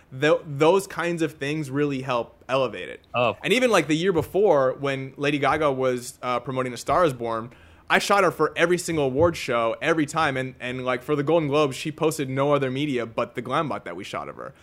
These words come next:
Speaker 1: So, like, that, like, Gaga's doing it and posting it. I think every other celebrity's like, "Oh, I wanna do this." You know what I
Speaker 2: Yeah,
Speaker 1: mean?
Speaker 2: of course.
Speaker 1: So that kind of thing, like, really, really helps too, I think.
Speaker 2: No, it's an awesome chain reaction. And, and you're also, who knows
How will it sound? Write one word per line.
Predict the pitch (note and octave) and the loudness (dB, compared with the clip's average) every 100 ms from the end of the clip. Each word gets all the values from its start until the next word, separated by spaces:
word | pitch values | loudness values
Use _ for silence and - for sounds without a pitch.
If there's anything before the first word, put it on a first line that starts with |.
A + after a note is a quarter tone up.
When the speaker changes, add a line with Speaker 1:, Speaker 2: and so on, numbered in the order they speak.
| - | -6
Speaker 1:
So, | - | 2
like, | E3+ | 4
that, | C#3+ G#3 - | 6 4 2
like, | E3 E3 E3 D#3+ | 0 0 0 -2
Gaga's | C#3+ E3 G#3 G#3+ D3+ - | 6 6 8 4 2 -4
doing | C#3+ D3+ D3 | 0 2 2
it | |
and | C#3+ | -2
posting | B2+ C#3 C3+ C3+ | -2 -4 -4 -4
it. | B2+ | -4
I | C3 | -4
think | D3 | -4
every | C#3 D3 C#3 | -2 0 0
other | F3+ | 0
celebrity's | E3 C#3+ A#2+ | -2 -6 -6
like, | A#2+ | -6
"Oh, | A#2+ | -6
I | A2 D#3+ | -4 0
wanna | A#4+ C4+ | 0 0
do | D#3+ C3+ | -4 -4
this." | B2 F#3+ E4+ | 2 2 2
You | C3+ | -2
know | D3+ | 0
what | D3 | 0
I | |
Speaker 2:
Yeah, | |
Speaker 1:
mean? | C#3 G#3 | -2 -2
Speaker 2:
of | |
course. | G4 D3+ B2+ - | 2 4 4 2
Speaker 1:
So | F3 | 0
that | E3 D#3+ F3 G#3+ | 0 0 0 0
kind | B3 | -2
of | G#3 | -4
thing, | F#3 F3 | -4 -2
like, | D#3 D3 D3 | 0 -2 -4
really, | C3+ D#3 E3+ D#3 | -6 0 2 2
really | C#3+ C#3+ B2 | 2 0 0
helps | B2 A#2 - | -2 -4 -4
too, | - A#2+ | -6 -6
I | F2+ | -6
think. | F2 - | -12 -4
Speaker 2:
No, | C3 C3 | 0 2
it's | A#2 | 0
an | A#2 | 0
awesome | A#2 A#2+ | 0 -2
chain | A#2+ B2 A2+ | -4 -4 -2
reaction. | G2+ G#2+ A2 G2+ G2 | 0 -2 -2 -8 -2
And, | A2 A#2+ G#2+ | 0 0 -2
and | A#2+ B2 | -4 0
you're | B2 | 2
also, | A#2+ A2 A2+ G#2 G2 - - | 2 0 -2 -2 -4 -10 -10
who | B2+ | -4
knows | B2 B2 B2 A2+ - | 0 4 4 2 -6